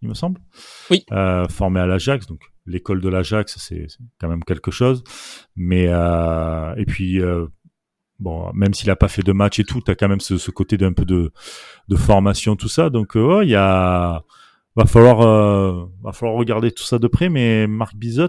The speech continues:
Speaker 1: euh, j'avoue que c'est, euh, c'est pas mal. C'est, c'est costaud, c'est solide, plus que Paul Lopez. En même temps, tu me diras, hein. <laughs> Il y a pas beaucoup à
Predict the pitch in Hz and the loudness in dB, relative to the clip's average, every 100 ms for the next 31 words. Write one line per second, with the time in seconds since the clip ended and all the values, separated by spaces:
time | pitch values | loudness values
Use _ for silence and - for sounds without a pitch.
0 | - 160 139 127 120 151 196 - 131 127 | 0 0 2 2 0 -4 -6 -4 0 2
1 | 120 113 110 113 110 - - 165 214 117 | 2 0 -2 -8 -12 -16 -16 -6 0 2
2 | 101 - _ _ _ _ - 135 131 127 | 2 -4 _ _ _ _ -2 2 2 2
3 | 127 127 - 135 - - 131 107 - 127 | 2 0 -2 0 0 2 0 0 -4 -4
4 | - 139 120 90 - 156 - 151 139 131 | 2 2 0 -6 -10 -10 -6 -2 2 2
5 | 131 135 127 120 104 87 87 95 92 104 | 4 4 4 6 4 4 -4 -4 -4 -2
6 | 107 104 95 98 113 123 - _ - - | -4 -2 2 2 2 -2 -8 _ -20 -20
7 | - - - - - - - - - - | -20 -20 -20 -20 -2 -2 0 -4 -4 -4
8 | 440 110 - 110 104 - 127 107 92 | -2 2 4 4 0 0 2 2 2